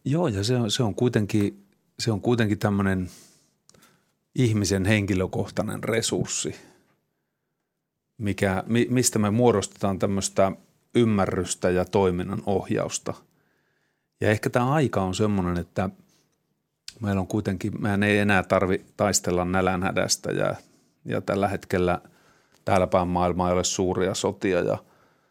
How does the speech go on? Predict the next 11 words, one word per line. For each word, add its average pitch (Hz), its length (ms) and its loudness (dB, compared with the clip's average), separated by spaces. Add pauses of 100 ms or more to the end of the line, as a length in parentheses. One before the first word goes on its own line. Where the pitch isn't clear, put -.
(380)
ja - 280 -2
vapaa-aika 101 600 2
on 101 140 0
lisääntynyt 95 760 0 (580)
ja 117 300 -2 (300)
rikoksetkin 104 800 -2
on 92 180 -2
vähentyneet 95 1000 0 (540)
oikeasti, 95 800 -4 (880)
niin 92 720 0 (720)
se, 104 360 0